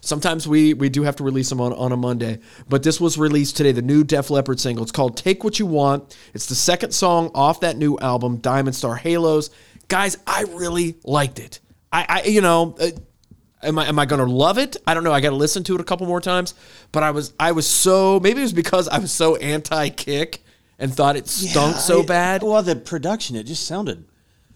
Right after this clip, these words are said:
Speaker 1: This sounds really, really good.
Speaker 2: It sounded bad.
Speaker 1: Now, I don't know if I necessarily agree. This, I pulled this off our, uh, prep service at work, and I was like, "Oh, this will be a good one to talk with the guys." But check this out. They say, "An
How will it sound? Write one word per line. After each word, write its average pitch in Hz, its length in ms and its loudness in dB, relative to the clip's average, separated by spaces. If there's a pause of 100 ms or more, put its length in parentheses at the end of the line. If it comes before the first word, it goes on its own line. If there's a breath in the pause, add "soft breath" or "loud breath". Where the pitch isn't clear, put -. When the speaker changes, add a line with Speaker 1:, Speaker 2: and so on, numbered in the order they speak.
(140)
Speaker 1:
This 175 200 4
sounds 165 280 2
really, 143 300 4
really 135 240 2
good. 120 220 0
Speaker 2:
It 101 60 -4
sounded 185 400 -2
bad. 135 300 -10
Speaker 1:
Now, 165 140 -2
I 233 80 2
don't 165 320 4
know 156 140 4
if 143 100 0
I 131 280 2
necessarily 143 580 2
agree. 127 320 0
This, 135 200 0
I 123 120 -2
pulled 139 240 -2
this 131 160 -2
off 120 240 0
our, 110 200 -2
uh, 104 200 -4
prep 123 340 0
service 127 560 -2
at 123 140 -4
work, 120 420 -4 (220 soft breath)
and 117 60 -12
I 123 40 -8
was 127 100 -6
like, 160 120 -6
"Oh, - 100 -4
this 202 140 -2
will 196 80 -4
be 135 80 -4
a - 20 -4
good 123 140 -2
one 113 80 -2
to 113 60 -4
talk 120 280 -2
with 113 80 -8
the 110 60 -8
guys." 131 240 2 (160 loud breath)
But - 80 -8
check 175 160 2
this 160 160 0
out. 135 100 4
They 143 140 4
say, 143 260 4
"An 131 140 -2